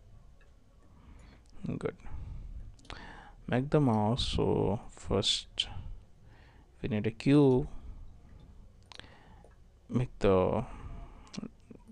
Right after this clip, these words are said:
scale it and now we loop cut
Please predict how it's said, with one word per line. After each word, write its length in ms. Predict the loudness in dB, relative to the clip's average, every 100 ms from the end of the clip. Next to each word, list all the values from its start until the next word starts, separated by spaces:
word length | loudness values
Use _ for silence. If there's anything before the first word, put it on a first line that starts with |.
| -20 -20 -12 -12 -12 -16 -20 -18 -10
scale 500 | -6 -6 0 0 2
it 480 | 2 0 -4 -12 -10 -10 -6
and 480 | -2 -2 -2 -4 -8 -12 -18 -20 -20 -20 -20 -20 -20 -20 -20 -20 -20 -20 -20 -20 -20 -20 -20 -20 -20 -20 -20 -12 -4
now 240 | 0 2 2
we 100 | 2
loop 420 | 2 2 0 -2
cut 400 | 2 4 2